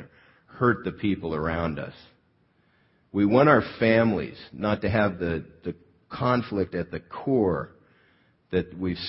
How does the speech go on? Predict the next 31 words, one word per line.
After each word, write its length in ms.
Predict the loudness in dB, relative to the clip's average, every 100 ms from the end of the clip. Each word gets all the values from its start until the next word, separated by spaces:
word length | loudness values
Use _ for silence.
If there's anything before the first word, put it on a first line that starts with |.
| -4
struggled 520 | 2 4 2 -4 -8
with. 260 | -14 -16 -18 _ _ _ _ _ _
But 140 | -4 -2
we 220 | 2 2
need 220 | 2 -2
to 60 | -6
change 520 | -8 -6 -6 -10 -16 -20 -8
in 140 | -2
order 180 | 2 2
to 80 | 0
make 280 | -2 -6 -8
that 160 | -10
happen. 480 | -8 -10 -12 -16 -20 -20 _ _ _ _ _ _
We, 260 | 2 4 4
we 180 | 4
want 180 | 6 6
to 180 | 4 4
work 340 | 4 2 2 -4
differently. 600 | -2 0 -2 0 -2 -2
We 160 | 0
want 220 | 2 2
to 200 | 2 0
treat 380 | 2 2 0 -4
people 320 | -4 -2 -2
differently. 500 | -2 0 0 -2 -4 -4 -18 -4
And 180 | 4 6
the 100 | 8
Holy 260 | 8 6 6
Spirit 440 | 4 6 6 4
comes 320 | 4 6 4
in, 480 | 4 4 4 2 -2